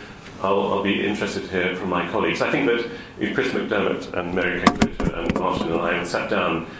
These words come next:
in front of a patient, we probably would agree most of the time as to whether it's P L S or not. Whether we could come up with criteria, that there are other neurologists to agree with us, is, is actually quite difficult. So I think that, you know, so Chris, um,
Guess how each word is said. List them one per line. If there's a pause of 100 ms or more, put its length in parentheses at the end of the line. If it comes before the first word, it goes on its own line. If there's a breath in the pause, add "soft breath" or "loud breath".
(140 loud breath)
in
front
of
a
patient,
we
probably
would
agree
most
of
the
time (580 loud breath)
as
to
whether
it's
P
L
S
or
not. (200 loud breath)
Whether
we
could
come
up
with
criteria,
that
there
are
other
neurologists (100)
to
agree
with
us,
is,
is
actually
quite
difficult. (720 loud breath)
So
I
think
that,
you
know, (320)
so
Chris,
um,